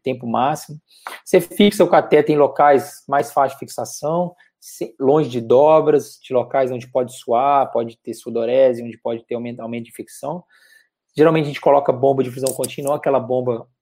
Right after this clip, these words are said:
controlada pelo paciente, né? E anestésico local que a gente usa, a gente não usa outras medicações, geralmente anestésico local, tá?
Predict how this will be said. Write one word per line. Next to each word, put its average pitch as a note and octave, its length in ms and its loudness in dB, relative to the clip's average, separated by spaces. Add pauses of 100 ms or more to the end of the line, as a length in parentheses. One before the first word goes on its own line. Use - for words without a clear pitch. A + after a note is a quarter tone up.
(500)
controlada A#2+ 440 0
pelo B2 180 -8
paciente, D3+ 640 -8 (540)
né? D3 300 0
E F3+ 260 0 (640)
anestésico C#3+ 840 -2 (160)
local D3 400 0
que C3+ 80 -8
a C3 40 -8
gente B2 200 -12
usa, B2 240 -6
a - 20 -8
gente B2+ 260 -14
não B2+ 120 -10
usa B2 200 -4
outras B2+ 280 -2
medicações, C3 480 -10
geralmente A#2+ 340 -8
anestésico B2 480 -10
local, A#2+ 480 -12
tá? C3+ 220 0